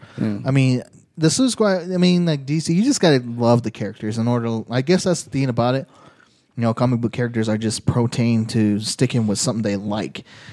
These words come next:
Speaker 2: And I guess Suicide Squad's got a good enough following that people loved it. I mean, the comic books, the Suicide Squad in the comic book is great, man. They're really
Speaker 1: I
Speaker 2: good
Speaker 1: don't doubt
Speaker 2: characters.
Speaker 1: that it is. It's
Speaker 2: It
Speaker 1: just
Speaker 2: is, but, you know, they, they're a different rendition of 'em,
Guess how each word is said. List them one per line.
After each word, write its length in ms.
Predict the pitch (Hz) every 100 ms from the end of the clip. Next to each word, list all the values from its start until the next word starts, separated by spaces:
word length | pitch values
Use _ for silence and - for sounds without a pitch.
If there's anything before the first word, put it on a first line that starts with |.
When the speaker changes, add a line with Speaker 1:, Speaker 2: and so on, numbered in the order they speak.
| - -
Speaker 2:
And 80 | 117
I 80 |
guess 400 | 117 123 120 - - - _ - -
Suicide 400 | 143 147 147 120
Squad's 260 | 135 123 120
got 160 | 113
a 40 | 113
good 260 | 117 135
enough 180 | 131 120
following 380 | - 131 165 113
that 160 | 101 113
people 360 | 113 110 101
loved 280 | 101 135 139
it. 160 | 98 107
I 40 |
mean, 140 | 107 98
the 60 |
comic 300 | - 131 175
books, 220 | 120 - -
the 140 | 131
Suicide 360 | 135 214 220 165
Squad 160 | - 160
in 60 | 131
the 60 |
comic 220 | - 160 123
book 60 |
is 100 | 104
great, 420 | 110 113 113 190 107
man. 220 | 107 131
They're 100 | 127
really 280 | 104 123 135
Speaker 1:
I 80 |
Speaker 2:
good 120 | 202 262
Speaker 1:
don't 100 | 160
doubt 180 | 127 117
Speaker 2:
characters. 20 |
Speaker 1:
that 100 | 113
it 80 | 113
is. 200 | 180 107
It's 80 | 117 127
Speaker 2:
It 60 | 143
Speaker 1:
just 60 |
Speaker 2:
is, 280 | 185 196 120
but, 220 | 120 131 - _ - _ _ _ -
you 120 | 151
know, 140 | 151 156
they, 160 | 165
they're 240 | 175 196 233
a 80 | 233 208 185
different 300 | 196 208 170
rendition 540 | 160 151 147 143 170
of 120 | 160
'em, 300 | 165 180 185